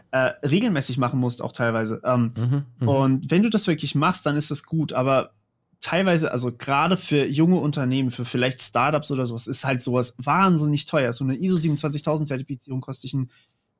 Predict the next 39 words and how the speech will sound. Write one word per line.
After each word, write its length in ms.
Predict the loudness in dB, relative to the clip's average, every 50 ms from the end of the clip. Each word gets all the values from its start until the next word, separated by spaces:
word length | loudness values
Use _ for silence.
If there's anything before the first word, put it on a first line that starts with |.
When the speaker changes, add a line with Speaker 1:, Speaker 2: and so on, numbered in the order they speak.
| _
Speaker 1:
ein 300 | -8 -2 0 0 0 0
paar 280 | 0 0 2 2 2 2
tausend 360 | 0 0 0 2 2 0 0
Euro. 420 | 0 2 2 2 2 0 -2 -2 -6 _ _ _ _ _ -2
Äh, 60 | 0
Speaker 2:
Ja. 60 | 2
Speaker 1:
und 60 | 2
da 60 | 2 2
sprechen 300 | 2 0 2 2 2 2
wir 80 | 2
eher 160 | 2 2 2
so 80 | 4 4
im 100 | 2 2
fünf-, 260 | 2 4 6 6 6
sechsstelligen 640 | 6 4 0 0 0 0 0 -2 -2 -2 -2 0 0
Bereich 300 | 0 2 0 0 0 -2
dann 160 | -2 -2 -2
davon. 300 | -2 -2 -4 -4 -6 -6
Und 160 | -4 -4 -4
das 160 | -4 -4 -2 -4
ist 120 | -2 0
halt 140 | 0 0 0
Speaker 2:
Ja, 140 | -2 -2 -2
ja. 40 |
Speaker 1:
viel 120 | -2 -2 -2
zu 100 | -4 -4
viel 220 | -4 -4 -6 -6
für 100 | -4 -4
so 80 | -2 -2
ein 80 | -2
kleines 320 | 0 0 0 -2 -2 -2 -4
Unternehmen. 460 | -6 -6 -4 -2 0 0 0 -2 -4 -8 -16 _ -20 _ _ _ _ _ 0
Ähm, 140 | 2 4 4
Speaker 2:
Auch 120 | 4 4
ein 120 | 2 2 0
Problem, 360 | 0 -2 0 0 0 0 0
absolut, 440 | -2 -6 -6 -6 -6 -6 -4 -4 -4
ja. 180 | -4 -6 -6 -4
Speaker 1:
Ja, 320 | -2 0 0 2 0 -2